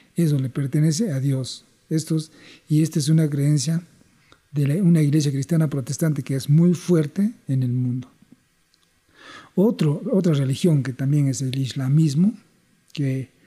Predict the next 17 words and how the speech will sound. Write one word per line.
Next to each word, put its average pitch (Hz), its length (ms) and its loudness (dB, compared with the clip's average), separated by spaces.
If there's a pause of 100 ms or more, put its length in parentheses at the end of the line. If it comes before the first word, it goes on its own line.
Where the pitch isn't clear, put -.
(540)
eh, 139 220 0
tiene 143 320 2
su 131 320 -2
representante 139 960 -2
máximo 147 560 0
a 131 420 -4 (380)
Mahoma, 147 540 2 (1300)
¿no? 151 260 2 (540)
Ellos 139 260 0
creen 143 240 2
también 139 360 2
en 127 120 2
Alá. 139 420 0 (960)
Sin 147 240 -2
embargo, 143 300 2
ellos 151 360 0 (720)
creen 247 640 2